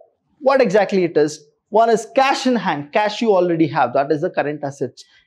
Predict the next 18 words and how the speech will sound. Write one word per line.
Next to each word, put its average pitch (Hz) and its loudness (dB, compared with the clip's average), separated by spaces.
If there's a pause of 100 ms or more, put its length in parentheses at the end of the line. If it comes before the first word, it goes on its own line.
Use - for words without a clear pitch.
(140)
Cash 254 2
at 202 2
bank, 196 0
whenever 214 2
you 202 2
want, 196 0
you 180 -2
can 175 -2
actually 175 -6
go 180 -2
and 208 0 (320)
get 165 0
the 156 0
cash. 143 0 (200)
Next 185 -6
is 170 -4 (240)
marketable 233 0
securities. 131 -6